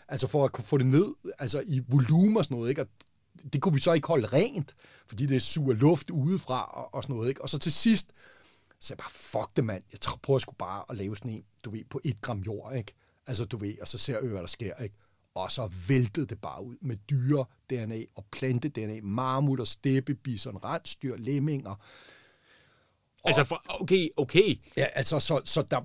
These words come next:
Speaker 1: det, det var jo klart der, at, altså, der havde vi simpelthen skudt papegøjen, ikke? Og så den næste, så, det var så faktisk at gå til det moderne. Det er jo meget sjovt. Det er en af de eneste gange, hvor man går den anden vej rundt, altså fra gammel til ny.
Speaker 2: Til ny, ja.
Speaker 1: Ikke? Fordi så tænker man, "God-, Gud, hvor meget reflekterer det egentlig? Hvor meget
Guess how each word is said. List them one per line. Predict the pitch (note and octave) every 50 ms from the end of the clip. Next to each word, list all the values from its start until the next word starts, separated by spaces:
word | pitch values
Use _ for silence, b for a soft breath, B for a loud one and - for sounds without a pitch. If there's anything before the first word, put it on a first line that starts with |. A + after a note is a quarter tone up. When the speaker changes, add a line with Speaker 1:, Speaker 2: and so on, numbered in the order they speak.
| - - _ _
Speaker 1:
det, | - D3 C#3 -
det | - C#3+
var | C#3
jo | C3
klart | A#2 - - E3+ E3 D#3+ - - -
der, | D#3 D3+ D3+ - -
at, | - C3 B2 - _ - - _
altså, | - B2 A#2 - - -
der | C#3+ C3
havde | B2 C#3 C#3+
vi | C3
simpelthen | B2 - - C3+ B2+ B2+ B2
skudt | - - - D#3 D3 -
papegøjen, | - D3+ D3 - G#2 G2+ B2+ G#2+ A2+ B2+ D3+ E3+ E3
ikke? | C#3+ C#3+ D3 C3 - _ -
Og | - -
så | - F#3+
den | F3+ F3+ F3
næste, | F3 F#3 F#3 - - A#3+ G#3 E3 - _
så, | - - - - - - C#3+ - - -
det | G3 F#3
var | F#3 E3+
så | - F3 D#3+
faktisk | C#3 D#3 D3+ D#3 C#3+
at | E3 C#3+
gå | D#3 C#3
til | - - C#3
det | A#2+
moderne. | A2+ A2+ G#2 - A#2+ A#2+ A#2+ C#3+ D#3 D#3+
Det | D3+
er | C#3 - C#3
jo | A#2+
meget | B2 C3+ D3
sjovt. | C#3+ - D3+ D#3 D3 -
Det | D3 D3
er | D3+
en | D#3 D#3+
af | D3
de | C3 C#3 C#3
eneste | D3+ D#3+ - -
gange, | C3+ C#3 C3 C3+ C#3+
hvor | C#3+ C3 C#3+
man | D3+ C#3
går | - D3
den | B2 B2 B2+
anden | C3 D3+ F3+ E3
vej | C3+ A2+ A#2
rundt, | - - B2 C3 C3 -
altså | B2 A2 A#2+ A2
fra | - - -
gammel | - B2+ A2+ C3 D3 E3 E3 -
til | - - D3 C3+ C3+ C3+ -
ny. | C#3+ C3+ C3 D#3 E3+
Speaker 2:
Til | D#3+ C#3
ny, | C3 A2 - - -
ja. | B2+ B2 - -
Speaker 1:
Ikke? | F3 D#3 D3 -
Fordi | - D3+ A#2+ C#3+ C#3
så | - -
tænker | C#3+ - F3+ E3 C3
man, | C#3+ - - -
"God-, | - C3+ C#3+ - D#3
Gud, | - C#3+ C#3
hvor | D3+ C#3+
meget | B2 B2+ C3 C3+ - - - - -
reflekterer | D3+ C#3 - - C3+ G2+ - - - B3 - - G3+
det | F3+ D#3+ B2+ -
egentlig? | C#3 C#3+ D3 - D3+ D#3 D3+
Hvor | C3+ B2+
meget | B2+ C3 -